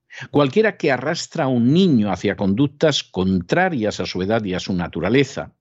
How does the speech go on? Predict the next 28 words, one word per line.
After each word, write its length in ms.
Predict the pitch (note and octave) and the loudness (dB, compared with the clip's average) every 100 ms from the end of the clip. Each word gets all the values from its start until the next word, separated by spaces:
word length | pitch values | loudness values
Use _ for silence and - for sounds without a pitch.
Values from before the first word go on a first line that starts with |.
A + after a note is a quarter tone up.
| _ _ - - D3 | _ _ -18 -16 -4
cualquiera 680 | C3+ C3+ C#3 B2+ G#3+ A#3 F#3+ | 2 2 2 -2 -4 -2 -2
de 100 | D3 | -2
esas 280 | C3 C3+ - | -2 -4 -6
personas 580 | - A2 - C#3 C3 - | -6 -6 -2 0 0 -4
que 180 | - | -6
perpetran 840 | F#2 - G2+ - - E3+ E3+ D3 B2 | -6 -4 -4 -4 -2 -2 -2 -2 -2
conductas 640 | F#2+ F2+ D#2 E2+ - E2+ | -2 -2 -2 -6 -4 -6
semejantes, 960 | - F3 B2 E2 G2 F2 - - - - _ _ - - | -2 -2 -2 -2 -2 -2 -2 -4 -6 -20 _ _ -20 -2
más 320 | F#2+ B2+ B2+ | 2 2 2
vale 440 | C#3+ F3+ F3 E3 C3 | 0 0 0 -4 -6
que 120 | B2+ | -4
se 300 | A#2+ - G2+ | -2 -2 -4
cuelguen 500 | - E3+ F3 D#3+ C3 | 0 2 2 0 2
del 220 | A2 G2 | 2 0
cuello 320 | F#2 B2 G#2+ | 2 2 2
una 160 | G#2 F#2+ | 0 -2
rueda 340 | F2+ A2 G2+ | 0 0 0
de 120 | E2+ C3+ | 0 0
molino 580 | A2+ F#2 F2+ F#2 - - _ - | 2 2 2 0 -2 -18 _ -4
y 120 | A2 | 0
se 240 | - - | 0 2
arrojen 440 | F#2 A2 D#3 - F2+ | 2 2 0 0 -2
al 180 | D2+ D#2 | -2 0
mar 300 | G#2+ C#3 - _ _ | -2 -2 -8 _ _
para 220 | - D#2 | -4 -2
no 120 | F2 | -2
salir 340 | F2 D#2+ D2 C#2+ | -4 -4 -6 -6
jamás. 560 | - C#2+ C#2+ - - | -6 -6 -6 -8 -10